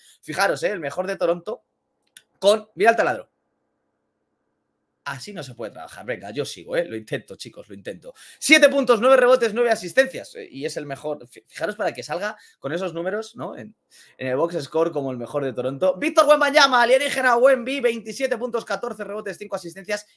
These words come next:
y diez tapones. Lo que hace un triple doble con tapones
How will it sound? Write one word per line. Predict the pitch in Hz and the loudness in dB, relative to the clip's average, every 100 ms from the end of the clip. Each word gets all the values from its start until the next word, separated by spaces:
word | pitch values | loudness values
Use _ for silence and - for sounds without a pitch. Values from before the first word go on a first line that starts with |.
| _ | _
y | 202 | -6
diez | 202 196 - | 2 2 4
tapones. | 247 269 233 135 - - - | 6 6 4 0 -10 -20 -14
Lo | 139 175 185 | 2 2 4
que | 208 | 0
hace | 226 240 | 0 2
un | 240 277 226 _ | 2 0 -4 _
triple | - 240 254 240 | -4 -4 0 2
doble | 240 269 | 4 2
con | 269 220 190 | 0 -2 0
tapones | 214 254 269 302 339 - | 2 4 2 2 -2 -6